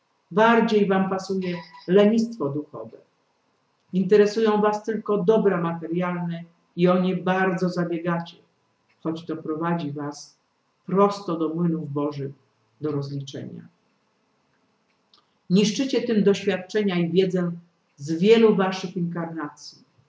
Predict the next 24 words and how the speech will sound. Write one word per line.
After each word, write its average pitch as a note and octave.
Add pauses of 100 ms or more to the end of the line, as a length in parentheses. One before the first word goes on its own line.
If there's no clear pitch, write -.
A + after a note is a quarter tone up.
(280)
Ciemności G3
tak G3+
nad E3+
wami F3+
zapanowały, E3 (520)
że F#3
już F#3
tylko G3+
rozliczenie F#3
całkowite E3+ (280)
może D#3+
was D3
uratować. C#3+ (1000)
Dane G#3
wam F3
objawienia F3
woli F#3
Bożej F3 (360)
poprowadzą F#3+
was F#3+
drogą F3+
duchową, F3
abyście D#3+
mogli D#3